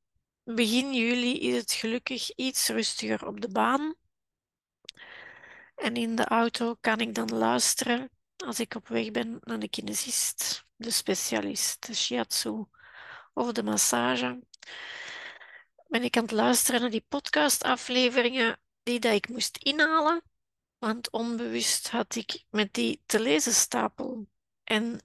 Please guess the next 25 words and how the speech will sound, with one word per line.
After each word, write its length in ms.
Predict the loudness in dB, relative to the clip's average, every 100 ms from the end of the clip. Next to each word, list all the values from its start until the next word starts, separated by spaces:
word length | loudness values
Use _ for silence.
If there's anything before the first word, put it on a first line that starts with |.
| _
de 380 | -2 2 2 2 _
te 140 | -2
beluisteren 640 | 2 4 6 6 2 0 0
afleveringen 920 | -2 -2 -2 0 0 -2 -2 -2 -6 -18 -20 -20 -20 -20 _ _ _ -4
toch 280 | -4 -2
weer 200 | -2 -2 0
mijn 340 | 0 0 -4 _ _ 0
eigen 480 | 4 4 4 4
rat 240 | 4 2 -2
race 560 | -4 0 2 2 0 -4
gecreëerd. 1000 | -8 -8 -6 -4 -4 -4 -10 -10 -6 -6 -10 _ _ _ _ _ _ _ _ _ _ _ _ _ _ _ _ _ _ _ _ _ -20 -20 _ _
Ik 200 | -6 -2
heb 160 | -4 -6 -8
mijn 380 | 0 2 2 -4
eigen 360 | 0 2 2 2
gesprek 760 | 2 0 0 -4 -4 -6 -6 -10 _ -20 -20 -20 -20 -20 -20 -20
bij 180 | -2 0
Peter 380 | 2 0 0 2
Snauwaert 840 | 4 4 2 0 0 -2 -2 -6
in 320 | -8 -8 -6 -2
What's 340 | 0 2 2
on 220 | 2 -2
Your 200 | -2 -2
Mind 500 | -2 -2 -2 -2 0
herbeluisterd. 1300 | 4 2 2 0 2 4 2 2 2 0 -4 -2 -2